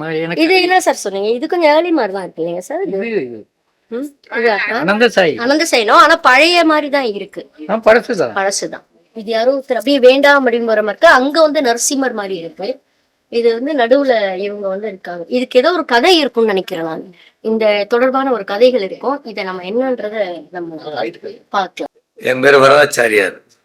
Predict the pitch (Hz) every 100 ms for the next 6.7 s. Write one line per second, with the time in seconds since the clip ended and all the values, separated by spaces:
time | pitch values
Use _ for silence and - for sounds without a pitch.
0 | _ _ _ _ 107 120 120 127 120 123
1 | 113 107 110 101 107 110 104 110 170 120
2 | 113 120 113 98 107 120 117 101 104 101
3 | 120 175 - _ _ _ _ - 104 107
4 | 110 120 113 113 113 110 113 120 165 117
5 | 110 113 110 107 110 110 107 107 110 107
6 | 113 123 107 107 107 110 113